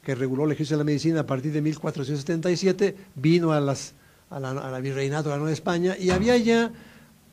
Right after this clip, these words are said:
se habían ya, ya designado al menos cuatro protomédicos cuando vino el protomédico de España, Francisco Hernández,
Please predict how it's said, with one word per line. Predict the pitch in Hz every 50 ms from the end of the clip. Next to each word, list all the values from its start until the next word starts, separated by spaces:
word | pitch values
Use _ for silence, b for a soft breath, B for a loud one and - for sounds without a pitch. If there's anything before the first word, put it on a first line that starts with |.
| _ _ _ _ _ _ _ _
se | - - - 160
habían | 180 196 196
ya, | 208 202
ya | 196 196 180 175 180 - 170 156 170 175 175 175 185
designado | 170 156 139 151 147 143 160 175 175 180 165 160
al | 151 151 151
menos | 170 175 170 -
cuatro | - - 190 196 190 180 -
protomédicos | - 160 151 156 160 147 165 175 165 165 156 - - 147
cuando | - 170 156 151 156 156
vino | 143 170 185 190 185 175 175 175 170 B B B B B B B B -
el | - 139 139 131
protomédico | - 143 139 - 151 143 160 165 160 160 165 160 151
de | 135 139
España, | - - - 180 160 156 165 175 165
Francisco | 160 147 135 120 151 139 - 170
Hernández, | 165 160 170 165 151 151 175 180 180 -